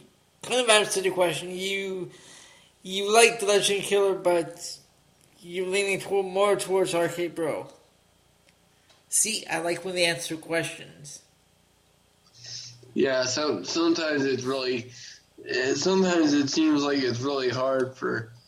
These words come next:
Speaker 1: Beca-,
Speaker 2: people
Speaker 1: because,
Speaker 2: to
Speaker 1: be-,
Speaker 2: an-, to answer a fucking question.
Speaker 1: because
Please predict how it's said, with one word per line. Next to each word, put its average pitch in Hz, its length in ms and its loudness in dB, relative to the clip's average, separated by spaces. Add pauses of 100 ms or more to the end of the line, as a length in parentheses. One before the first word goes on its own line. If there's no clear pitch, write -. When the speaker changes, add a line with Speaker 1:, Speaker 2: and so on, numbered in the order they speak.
(120)
Speaker 1:
Beca-, 185 280 0
Speaker 2:
people - 180 2
Speaker 1:
because, 196 300 6
Speaker 2:
to 104 40 0
Speaker 1:
be-, 107 120 2
Speaker 2:
an-, 131 260 -4
to 123 320 -2
answer 123 320 -2
a 117 100 -2
fucking 123 520 -2
question. 117 480 -4 (160)
Speaker 1:
because 180 880 4